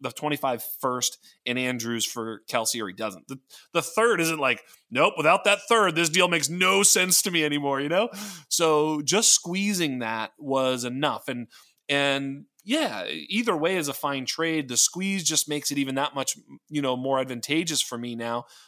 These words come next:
But look, I might have, I might have done the deal on the other side if I'm trying to beat your ass and win it,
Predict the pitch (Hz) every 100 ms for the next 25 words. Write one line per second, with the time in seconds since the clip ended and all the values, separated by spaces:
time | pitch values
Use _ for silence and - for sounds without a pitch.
0 | _ - 160 208 233 147 202 196 202 156
1 | 123 120 _ _ - 175 302 220 123 160
2 | 175 120 143 160 147 151 151 - 131 190
3 | 123 123 131 123 113 143 139 117 107 151
4 | - 135 135 139 120 127 139 -